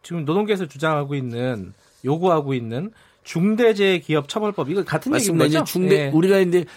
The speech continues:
Speaker 2: 제가 그 법안 제정 과정에 입법운동 같이 했었는데요.
Speaker 1: 예.
Speaker 2: 영국이나 호주 같은 데서는 기업살인법으로 되어 있는데
Speaker 1: 네.
Speaker 2: 또 우리 한국에서는 그래도 우리가
Speaker 1: <laughs>
Speaker 2: 캠페인하면서
Speaker 1: 단어가 너무 세다.
Speaker 2: 예, 기업이
Speaker 1: 아.
Speaker 2: 무슨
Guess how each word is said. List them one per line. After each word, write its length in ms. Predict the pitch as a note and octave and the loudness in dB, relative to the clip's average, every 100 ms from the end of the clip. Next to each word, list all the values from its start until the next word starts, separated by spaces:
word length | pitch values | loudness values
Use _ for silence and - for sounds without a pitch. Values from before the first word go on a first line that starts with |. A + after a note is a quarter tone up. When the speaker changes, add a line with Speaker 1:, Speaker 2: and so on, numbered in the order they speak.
| _ | _
Speaker 2:
제가 220 | - F#3 | -2 0
그 160 | E3+ E3 | 2 2
법안 300 | C#3+ D#3+ E3 | 2 2 2
제정 260 | C#3 D3 D#3 | 2 0 2
과정에 400 | C#3 D3 C#3 C#3 - | 2 0 -2 -4 -8
입법운동 640 | A#2 D3 C3+ C#3 C3+ C3 - | -4 0 0 2 0 -2 -6
같이 240 | B2+ - | -8 -6
했었는데요. 600 | D#3 C#3 A#2+ D3 C#3 G2+ | -6 -4 -4 -2 -2 -4
Speaker 1:
예. 140 | B2+ A#2 A#2+ - _ - - _ - | -10 -14 -16 -20 _ -20 -20 _ -2
Speaker 2:
영국이나 440 | C#3 D3 F#3+ G3+ G3 | 2 2 2 2 0
호주 180 | G#3 | 0
같은 260 | A3+ G3+ F#3 | -2 -2 -2
데서는 200 | F3 D#3+ | -2 -4
기업살인법으로 760 | - G#3 F#3+ G#3+ A#3 A3+ E3+ | 2 2 2 0 2 2 0
되어 200 | B2+ A2+ A#2 | 0 0 0
있는데 540 | A2 G2+ B2 C#3+ A2 | -2 -4 -2 -2 -2
Speaker 1:
네. 160 | B2 A2+ A2+ - _ | -6 -12 -16 -20 _
Speaker 2:
또 120 | F#3+ | 0
우리 120 | F3+ F3 | 2 2
한국에서는 520 | F3 G#3 G3 D#3+ E3 | 0 0 0 0 -2
그래도 280 | - G3 G#3 | 0 2 4
우리가 320 | E3+ E3+ E3 | 4 4 2
Speaker 1:
<laughs> 0 | |
Speaker 2:
캠페인하면서 840 | - A3 G#3+ F3+ F3 F#3 D#3+ E3 C#3+ | 0 0 2 2 2 2 2 0 0
Speaker 1:
단어가 280 | C#3 D3+ D#3 | 0 2 2
너무 120 | C3 | 0
세다. 400 | C#3 G3+ D#3 B2 | 2 2 2 2
Speaker 2:
예, 40 | D3 | 2
기업이 300 | E3 F3+ C#3+ | 4 2 2
Speaker 1:
아. 420 | B2+ C3+ C#3 A#2+ | 2 2 2 0
Speaker 2:
무슨 380 | A2+ A#2 B2+ | -4 -6 -6